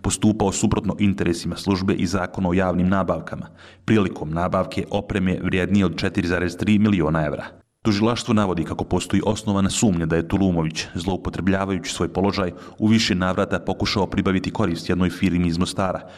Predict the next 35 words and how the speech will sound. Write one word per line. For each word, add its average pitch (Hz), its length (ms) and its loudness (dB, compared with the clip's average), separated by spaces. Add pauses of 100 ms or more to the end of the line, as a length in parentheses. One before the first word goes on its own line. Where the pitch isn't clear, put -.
(140)
konstantno 95 600 0
tu 85 160 -2
firmu 90 360 2
stavljajući 90 560 -2
u 92 40 0
povoljniji 87 540 -2
položaj, 101 400 0 (360)
prilagođavajući 98 840 2
tehničke 92 380 -4
specifikacije 87 800 -2
i 80 60 0
karakteristike - 720 -2
uređaja 90 420 0
samo 80 340 -2
ovom 80 220 0
ponuđaču. 85 580 -2 (260)
Također, 98 500 0
u 101 140 2
optužnici 92 420 0
se - 140 -12
tvrdi 104 280 0
da 87 140 0
je 85 120 0
pri 90 160 0
tome 98 240 2
onemogućavao 92 880 0
jednak 90 340 0
pristup - 360 0
nadmetanju 92 460 0
drugim 98 280 2
ponuđačima 85 600 0
i 85 60 -4
tako - 260 -4
odugovlačio 92 640 2
postupak, - 540 -8